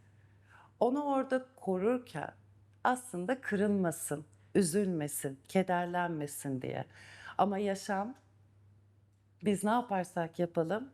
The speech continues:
bunların hepsini sana veriyor olacak. Kalp çakrası aşağıyı ve yukarıyı, yeryüzünü ve gökyüzünü birleştiren çakra. Ve o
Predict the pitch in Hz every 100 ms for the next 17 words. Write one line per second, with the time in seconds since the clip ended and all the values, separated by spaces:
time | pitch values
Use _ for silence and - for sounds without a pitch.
0 | - 190 185 196 220 - 165 180 190 170
1 | 202 170 170 170 160 143 131 139 135 135
2 | - 240 240 170 151 - 151 - 147 185
3 | - - - - - - 196 - 220 214
4 | 233 247 226 - _ - - - 170 170
5 | 202 196 165 160 143 143 - - 160 190
6 | 262 233 214 - 170 170 165 220 226 180
7 | 165 175 208 - 170 165 165 - - 160
8 | 156 143 - 135 135 - - - - -
9 | - - - - _ _ _ - - 175
10 | - - - 247 254 254